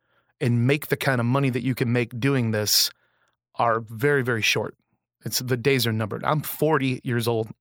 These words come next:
right now. You know, my best days are behind me. I'm f-, forty, forty pounds behind me at this point. You know, I'm waddling to the stage.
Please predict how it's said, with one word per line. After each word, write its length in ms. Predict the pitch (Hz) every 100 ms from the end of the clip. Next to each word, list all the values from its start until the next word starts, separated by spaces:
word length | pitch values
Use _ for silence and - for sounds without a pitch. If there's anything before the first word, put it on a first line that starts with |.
| -
right 160 | 131
now. 360 | 135 139 131 - _ _ _ _ _ _ _ -
You 100 | 120
know, 160 | 120 123
my 180 | 143
best 320 | 147 139 131 120
days 220 | 135 117
are 40 |
behind 380 | 113 107 135 143
me. 100 | 110
I'm 160 | 117 139
f-, 400 | - - - -
forty, 540 | - - 170 175 147 - _ -
forty 840 | - - - - _ - 214 170
pounds 600 | - 170 208 190 139 -
behind 400 | - 127 139 127
me 160 | 117 202 - - -
at 120 | 131
this 160 | 135
point. 320 | - 147 127 123
You 60 |
know, 120 | 131
I'm 140 | 160 156 120
waddling 460 | 139 196 160 123
to 80 | 117
the 80 | 110
stage. 400 | - 120 113 240